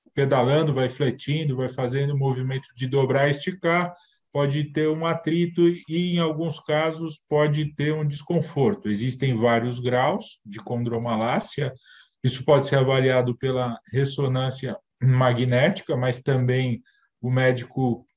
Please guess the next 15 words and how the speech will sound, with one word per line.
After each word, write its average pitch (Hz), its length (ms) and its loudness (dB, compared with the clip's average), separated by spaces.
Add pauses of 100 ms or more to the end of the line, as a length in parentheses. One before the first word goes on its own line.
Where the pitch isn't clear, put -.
(120)
é, 120 300 0
vai 120 260 0
conversar 127 640 -4
com 117 420 0 (840)
o, 117 600 2
com - 100 -4
a 101 60 -6
pessoa 147 480 4
e 123 60 4
ver 143 320 2
quais 131 280 0
as 123 220 0
queixas 165 480 -4
que - 80 -8
ela, 117 220 -4